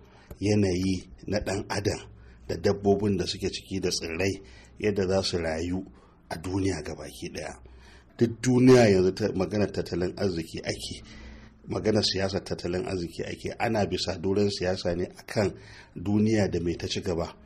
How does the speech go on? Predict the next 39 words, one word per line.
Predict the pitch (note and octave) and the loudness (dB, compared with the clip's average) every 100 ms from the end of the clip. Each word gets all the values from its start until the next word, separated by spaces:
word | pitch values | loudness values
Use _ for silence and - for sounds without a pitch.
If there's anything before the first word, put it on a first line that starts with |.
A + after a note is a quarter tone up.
| - - | -20 -12
Domin | F2+ F2+ F#2+ G#2 | 0 2 4 6
me? | G#2 F2 - - - | 6 4 -2 -18 -14
A | - | -8
sharuɗan | - - A2+ B2 | 0 2 2 2
nan | G#2 G#2+ | 2 0
guda | F#2+ F#2 F#2+ F2 | 0 0 0 2
biyar, | F#2 F#2 | 0 0
kamar | - E2+ F#2 | -4 0 2
yadda | G2 | 2
nake | F2 F2+ F2+ | 0 -2 -2
musulmi, | E2+ - E2 F2 G2 - - | -4 -4 -4 -4 -4 -8 -12
wanda | - G2 F#2+ | -2 0 2
manzo | F2 E2 F#2 | 0 0 0
sallallahu | - F#2 F2 F2+ F#2 | 0 2 2 2 0
alaihi | F2 F2 | -2 -2
wasallam | - F2+ F2 | -2 0 0
ya | |
mana | F2 E2+ | 0 -2
horo | F2 E2+ | -2 -2
da | F#2 E2+ | 0 -2
shi, | - B2 - - - - | -2 -6 -6 -18 -16 -6
guda | F2 G2+ | 0 2
biyar | F2+ F#2+ | 4 2
wanda | F#2+ G2+ F#2 | 4 4 2
za | F#2 F#2 | 0 -2
ka | F#2+ | -4
rayu | F2 F#2 | -2 -2
a | - | -4
tattalin | - - F#2+ G2+ G#2 | -8 -8 -4 -4 -4
arziki | G#2 F#2 E2+ - F#2 - - - | -4 -4 -4 -6 -8 -10 -20 -8
suna | - G2 F2 | 0 0 2
nan | F2 F2 | 0 -2
guda | E2+ E2+ | -4 -4
biyar. | E2 - - - - - - - | -4 -6 -8 -10 -18 -20 -20 -14
Shi | - - | -4 0
ne | A2 | 2
na | F#2+ | 2
fari, | F#2+ G2+ F#2+ - | 0 0 0 -2
ilimi. | G2 F2 C#2+ | -4 -4 -6